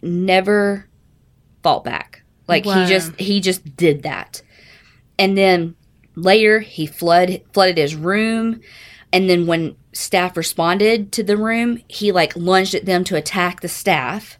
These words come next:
Speaker 2: What the hell?
Speaker 1: He got in trouble for, quote, "demeaning comments to his younger peers."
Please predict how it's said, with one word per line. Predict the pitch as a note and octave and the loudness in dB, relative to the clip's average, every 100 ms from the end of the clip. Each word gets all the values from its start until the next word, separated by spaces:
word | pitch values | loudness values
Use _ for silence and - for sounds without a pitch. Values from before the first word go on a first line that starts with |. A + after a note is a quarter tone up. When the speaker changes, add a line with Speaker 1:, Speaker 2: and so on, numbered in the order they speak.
| - | -12
Speaker 2:
What | G#3+ C#4 F4+ | -10 -10 -12
the | F#4 | -14
hell? | - - - E4 F4 A#3 F3 E3 E3 _ _ _ - | -14 -14 -10 -6 -4 -4 -6 -10 -16 _ _ _ -6
Speaker 1:
He | A3+ A3 | 0 0
got | G3+ F3+ - _ | 2 0 -2 _
in | G3 | -6
trouble | F#3+ F#3+ F3+ | -2 0 0
for, | F3 E3 | -2 -2
quote, | - E3+ - | 2 2 2
"demeaning | E3+ F3+ F3+ F3 F3 | 0 2 2 2 0
comments | E3+ F3+ D#3+ D#3+ D3 - | -2 -2 -2 0 -4 -4
to | F3 | -4
his | D#3+ E3+ | -4 -2
younger | D#3+ D#3+ D3 | -2 -4 -6
peers." | D3+ C3+ G#2+ C#3 E3+ - | -6 -6 -6 -8 -10 -12